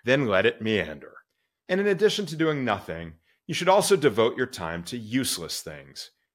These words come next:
because useless things also serve a purpose." I know you're probably getting sick by now of these paradoxes, but this one is important.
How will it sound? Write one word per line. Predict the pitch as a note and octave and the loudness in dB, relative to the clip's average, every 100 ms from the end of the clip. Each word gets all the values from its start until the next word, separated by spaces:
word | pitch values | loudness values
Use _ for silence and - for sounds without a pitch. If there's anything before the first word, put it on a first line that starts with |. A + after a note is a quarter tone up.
| _ | _
because | A#2+ D3+ B2+ A#2+ | -6 0 0 2
useless | G#3 F3+ A#2+ - - | 0 0 -4 -6 -8
things | E2 D#2 E2 F2 - | -12 -12 -12 -14 -6
also | C3 D3+ - F#2+ E2+ | 2 2 2 -2 -4
serve | - F#2 F2 | -4 -2 -2
a | |
purpose." | G#2+ B2+ - D2 - - - _ | 2 2 2 -4 -12 -14 -16 _
I | B2 | 2
know | B2+ A2 G#2+ | 6 6 6
you're | G#2 | 2
probably | - - D#3 E3+ E3 E3 | -2 -2 0 2 4 6
getting | D3 B2+ | 4 4
sick | - - F#3 - | 0 0 0 2
by | G2+ | 0
now | F#2+ F2 F2+ | 2 -2 -2
of | E2+ | -4
these | F#2 - | -8 -4
paradoxes, | - B2+ F2 D#2 - - C#2+ - - _ _ _ | 2 4 4 0 -6 -10 -10 -12 -14 _ _ _
but | - D#3 | 0 6
this | A#3 - | 6 6
one | F#3+ | 4
is | B2 | 2
important. | A#2 D3+ D3 - | 0 2 2 0